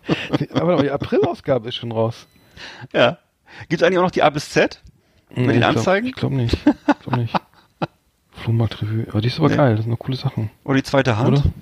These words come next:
Speaker 1: Ah, hier sind nur Listen. Hier sind nur Listen drinne. Die zweite Hand, weiß ich, nee, weiß ich auch nicht. Was, äh, was ist denn das hier? Sind da nur Telefonnummern drinne? Ach so, das sind die Telefon-, das sind die Flohmär-, ach, das Flohmarktmagazin beinhaltet nur die, die, die, die Termine von den Flohmärkten anscheinend.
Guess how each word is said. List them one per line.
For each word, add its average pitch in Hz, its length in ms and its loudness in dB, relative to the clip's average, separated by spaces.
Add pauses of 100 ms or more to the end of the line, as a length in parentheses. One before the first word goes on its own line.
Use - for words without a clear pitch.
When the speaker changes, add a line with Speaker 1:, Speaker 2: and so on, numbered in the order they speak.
(240)
Speaker 1:
Ah, - 80 2
hier 110 80 4
sind 107 80 0
nur 107 80 2
Listen. 104 340 -2
Hier 107 100 -4
sind 104 120 -4
nur 110 180 2
Listen 117 280 -4
drinne. 104 260 0 (1120)
Die 139 80 4
zweite 170 340 4
Hand, 160 200 2
weiß 147 180 2
ich, 151 80 -4
nee, 151 260 4
weiß 156 140 0
ich 170 60 2
auch 147 40 0
nicht. 123 220 0
Was, - 140 0
äh, 113 220 2 (180)
was 104 200 -4
ist 101 120 -8
denn 117 120 2
das 123 160 0
hier? 107 280 0 (1500)
Sind 120 160 -6
da 123 80 4
nur 127 120 2
Telefonnummern 123 640 2
drinne? 240 320 0 (760)
Ach 170 140 2
so, 247 220 0
das 185 140 2
sind 160 140 -8
die 151 60 -6
Telefon-, 160 440 2 (340)
das 151 160 4
sind 151 120 -4
die 135 60 -2
Flohmär-, - 340 2
ach, 117 100 0
das 131 180 0
Flohmarktmagazin 143 640 2
beinhaltet 139 360 2
nur 156 220 2
die, 135 180 -2
die, 127 200 0
die, 127 300 2
die 123 200 -2
Termine 135 460 2
von - 180 0
den 117 120 2
Flohmärkten 127 540 0
anscheinend. 110 420 -2